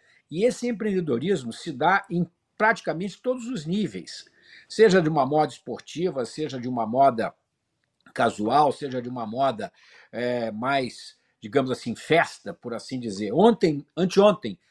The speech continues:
eu estava indo, estava no Rio de Janeiro, estava indo pra Barra da Tijuca e o motorista do táxi que estava me levando me disse que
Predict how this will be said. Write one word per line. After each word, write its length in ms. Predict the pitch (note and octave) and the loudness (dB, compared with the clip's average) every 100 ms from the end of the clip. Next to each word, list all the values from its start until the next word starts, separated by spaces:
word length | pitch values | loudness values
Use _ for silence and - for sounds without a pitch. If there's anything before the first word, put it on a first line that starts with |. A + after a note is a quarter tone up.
| _ _ _ | _ _ _
eu 80 | C3+ | -10
estava 440 | C3 D#3+ D#3 C#3+ C3 | -2 2 4 4 2
indo, 760 | C#3+ C3+ B2 A#2+ G#2+ G2 G2+ _ _ _ _ _ | 0 -2 -4 -4 -6 -10 -18 _ _ _ _ _
estava 260 | C#3 C3+ | -2 0
no 140 | B2 A2 | -2 -2
Rio 140 | A2+ | -4
de 80 | G#2 | -4
Janeiro, 500 | D3 C#3+ F3 F#3 - _ _ | -4 0 2 2 -2 _ _
estava 300 | _ D3 D3+ | _ -4 -2
indo 100 | C3+ | -2
pra 120 | B2+ A2 | -2 -2
Barra 260 | B2 A#2+ | 0 -2
da 100 | A#2 | -4
Tijuca 640 | - A2+ G2+ F3+ - A#2+ | -6 -8 0 0 2 -2
e 80 | A#2 | -4
o 40 | C3 | -4
motorista 640 | C#3 - B2+ C#3+ C#3 C3 | -6 -4 -2 -2 -4 -6
do 120 | A2 | -8
táxi 420 | _ C3 B2+ - | _ -2 -2 -8
que 60 | - | -10
estava 200 | A2+ A2+ | -6 -2
me 100 | A#2+ | 0
levando 420 | C#3 B2 C#3+ E3+ | 0 2 2 2
me 120 | G3+ | 0
disse 380 | D3 E3 - G3+ | 0 -2 -2 -8
que 280 | - F3 | 0 2